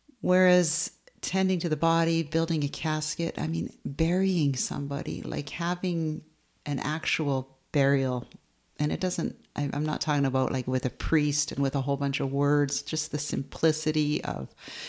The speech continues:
six people, each with a rope in their hand, lowering the casket into the earth. Perhaps the widow, you know, shoveling the first bit of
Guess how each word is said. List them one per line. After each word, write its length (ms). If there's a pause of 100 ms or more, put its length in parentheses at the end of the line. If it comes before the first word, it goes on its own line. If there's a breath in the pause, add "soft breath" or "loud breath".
(200 loud breath)
six 400
people, 1000
each 600 (240)
with 180
a 80
rope 320
in 120
their 180
hand, 560 (100)
lowering 640
the 80
casket 640
into 260
the 180
earth. 520 (640 loud breath)
Perhaps 460
the 120
widow, 540 (180)
you 160
know, 80
shoveling 880
the 100
first 680 (540)
bit 160
of 120